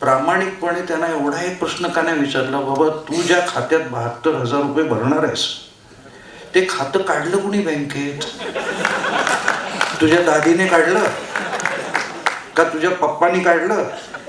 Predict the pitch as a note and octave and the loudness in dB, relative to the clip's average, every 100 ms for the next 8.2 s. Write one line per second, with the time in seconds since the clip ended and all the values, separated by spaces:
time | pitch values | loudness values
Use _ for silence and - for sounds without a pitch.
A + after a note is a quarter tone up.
0 | - - - G3 F#3 F#3 G3+ G#3 G3+ F#3+ | -10 -8 -2 2 4 4 4 4 2 2
1 | G3+ G#3 G3+ F#3 E3 E3 F3 F3 - - | 2 2 2 2 2 2 0 -2 -6 -8
2 | - F#3+ - G#3 G#3 - - - - - | -6 -6 -6 -6 -6 -6 -8 -10 -12 -14
3 | - - - G#3+ - - - - C3 A2 | -16 -16 -16 -16 -16 -20 -20 -20 -18 -18
4 | - - - - - - G#3+ A3 B2 D#3 | -20 -20 -20 -20 -10 2 2 4 2 6
5 | A3+ A#3+ G#3 F#3 G3+ G#3 E3 D#3 D#3 G#3 | 8 8 4 4 2 0 -2 -4 -2 0
6 | - - F#3+ F#3 F3 G3+ - - - - | 0 4 4 4 2 -2 -8 -16 -20 -6
7 | - G3+ F3+ D#3 E3 A#3+ B3 A3+ A3 A3+ | 0 2 2 0 2 4 6 6 4 2
8 | A3 F3 | 0 -2